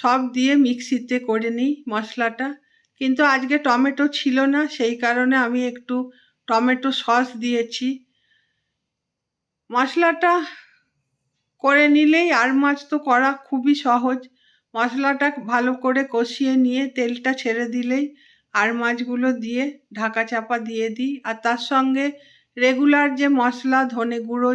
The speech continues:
জিরে গুঁড়ো, লাল লঙ্কার গুঁড়ো আর কাশ্মীরি লঙ্কার গুঁড়ো, নুন, হলুদ আর একটুখানি চিনি দিই। চিনিটা দিলে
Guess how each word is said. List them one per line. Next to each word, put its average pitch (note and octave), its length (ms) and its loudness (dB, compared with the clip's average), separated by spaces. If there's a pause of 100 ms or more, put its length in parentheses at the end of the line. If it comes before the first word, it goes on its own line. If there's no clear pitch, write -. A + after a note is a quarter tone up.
জিরে A3+ 260 -2 (100)
গুঁড়ো, A#3+ 260 -2 (1500)
লাল A#3+ 240 2 (120)
লঙ্কার C4+ 440 2 (120)
গুঁড়ো C4 280 4 (180)
আর A#3 80 2 (120)
কাশ্মীরি B3+ 520 0 (100)
লঙ্কার B3 400 0 (140)
গুঁড়ো, B3 260 0 (280)
নুন, C4+ 240 4 (140)
হলুদ B3+ 420 0 (460)
আর B3 100 2 (100)
একটুখানি C#4+ 540 2 (120)
চিনি B3+ 280 4 (100)
দিই। C#4 160 2 (920)
চিনিটা D4+ 420 4 (100)
দিলে D4+ 240 4